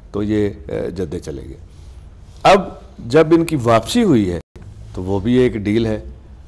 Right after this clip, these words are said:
और, अ, उसमें <coughs> आप हैरान होंगे कि अभी चीफ मिनिस्टरशिप मैंने नहीं छोड़ी थी उस वक्त, तो जब ये डील इनकी हुई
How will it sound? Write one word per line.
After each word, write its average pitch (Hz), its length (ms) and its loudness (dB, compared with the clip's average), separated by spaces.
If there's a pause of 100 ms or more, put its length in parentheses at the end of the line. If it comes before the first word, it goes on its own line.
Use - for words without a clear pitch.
(200)
और, 110 340 2
अ, 113 440 -2
उसमें 156 540 0
<coughs> - 400 -6
आप 131 220 0
हैरान 117 360 0
होंगे 117 320 0 (640)
कि 110 340 0
अभी 117 320 -2
चीफ 131 220 -4
मिनिस्टरशिप 131 520 -4
मैंने 110 300 -2
नहीं 123 120 -6
छोड़ी 90 280 -6
थी 87 140 -12
उस 82 160 -10
वक्त, - 280 -12 (840)
तो 135 100 2 (480)
जब 120 220 2
ये 123 180 4
डील 113 340 4
इनकी 104 340 -2
हुई 90 380 -8